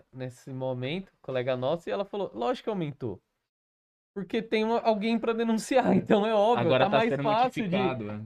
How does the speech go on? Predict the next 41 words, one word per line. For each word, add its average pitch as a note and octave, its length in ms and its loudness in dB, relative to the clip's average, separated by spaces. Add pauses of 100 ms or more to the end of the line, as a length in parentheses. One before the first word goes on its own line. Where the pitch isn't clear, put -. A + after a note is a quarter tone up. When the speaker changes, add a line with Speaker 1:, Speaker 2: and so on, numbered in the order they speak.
Speaker 1:
Eu F#3+ 160 2
sou, G3 300 0
eu F3+ 140 2
sou, D#3+ 580 4
Speaker 2:
Uhum. C3+ 80 -6
Speaker 1:
sei D#3+ 100 -2
lá, C3 140 2
fui D3 140 -6
roubado D3 420 2
aqui C#3 220 -6
no C3+ 80 -6
I - 40 -4
C C#3 200 -6
B, F3+ 400 0 (300)
eu A#3 140 4
desço E3 340 2
até F3 140 2
o F3 60 4
P F#3+ 140 -2
três G3+ 320 -4
e B3 40 -6
faço A#3 300 -2
a A3 40 -4
denúncia G#3+ 520 -6
no, A#3 380 -12 (280)
o F#3 80 -10
policial F#3+ 480 0
aqui G#3+ 160 -4
na A3 80 -6
veterinária. A3+ 680 -2 (300)
Antes, G#3+ 320 2
se F#3 60 0
eu E3+ 60 -2
fosse E3+ 200 -2
roubado E3 320 2
aqui, D#3+ 140 -2
eu A3 40 -2
ia F#3+ 80 0
ter E3+ 120 -6
que - 100 -16
sair, G3 680 -2